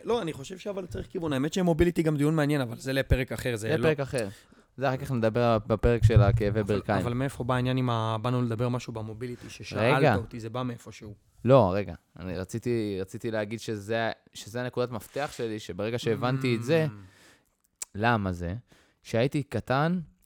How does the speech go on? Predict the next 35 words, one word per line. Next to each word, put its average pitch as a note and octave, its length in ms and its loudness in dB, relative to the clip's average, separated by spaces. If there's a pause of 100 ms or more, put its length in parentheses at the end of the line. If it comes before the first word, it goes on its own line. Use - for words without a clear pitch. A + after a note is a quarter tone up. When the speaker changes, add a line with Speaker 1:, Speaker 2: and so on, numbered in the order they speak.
Speaker 2:
הייתי C#3+ 280 0
קצת - 280 -4
שפוף. - 520 -4 (100)
לא D#3 140 -4
ממש D3 340 -4
שפוף, G2+ 560 -6
לא, D#3+ 320 -2
לא C3+ 60 -2
מהסיפורי A#2+ 540 0
גבורה G#2 340 4
האלו G#2 180 6
שהייתי G#2+ 380 -4
שפוף, A2 480 -2
ואז G#2+ 220 0
עשיתי A2 320 -2
שינוי A#2+ 360 2
מטורף. G#2+ 360 0
Speaker 1:
היה A2+ 120 2
לך G#2+ 100 0
גיבנת C#3+ 520 -2
Speaker 2:
ו- B2+ 140 8 (160)
Speaker 1:
וקרס. A2+ 180 -4
Speaker 2:
מ-, C3+ 380 6
מ-, C#3+ 360 10 (520)
מ-, B2 800 0
מצב C3 560 6
נינג'ה, C3 420 4
אחי, G#2+ 220 -2
הפכתי A2 440 0
להיות A2+ 280 4
נערת G#2+ 360 2
גומי. A2+ 380 2
לא, B2+ 160 0
לא C3 120 2
כזה. G#2+ 280 0